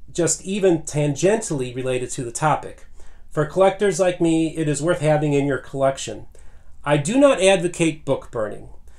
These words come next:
for any reason. But if your power goes out during a winter storm and you need some kindling to start a fire to keep warm, I would be okay if you started with this publication.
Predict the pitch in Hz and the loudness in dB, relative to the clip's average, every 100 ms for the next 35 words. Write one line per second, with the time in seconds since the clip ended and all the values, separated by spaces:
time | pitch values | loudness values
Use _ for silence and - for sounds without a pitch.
0 | - - - 135 - 175 151 143 117 - | -16 -12 -8 -2 4 6 6 2 -2 -6
1 | - - - - 151 143 135 160 214 247 | -10 -14 -14 0 4 4 2 0 0 0
2 | - 247 247 220 196 185 151 139 131 131 | 0 2 4 2 4 2 2 0 0 0
3 | 160 165 170 135 131 165 175 233 - 156 | -2 0 2 0 -2 -4 -4 -6 -6 0
4 | 135 135 139 139 151 196 - 233 - - | 2 2 2 2 2 0 0 -4 -4 -2
5 | 254 175 147 147 143 - - 170 180 175 | 0 2 0 0 -2 -4 -2 -2 -2 -6
6 | - 185 143 143 151 190 185 147 117 123 | -2 0 0 -2 -6 -8 -4 0 0 0
7 | - - - - - - - 175 220 226 | -6 -16 -18 -18 -18 -18 -2 0 2 2
8 | 165 147 185 190 170 165 156 147 147 147 | 0 -6 -2 2 2 0 -2 -2 -4 -6
9 | 156 - 160 156 156 143 135 - 139 135 | -6 -2 2 2 2 -2 -6 -4 -2 -2
10 | - - 127 120 131 - 110 - 101 | -4 -6 -4 -4 -4 -4 -4 -6 -8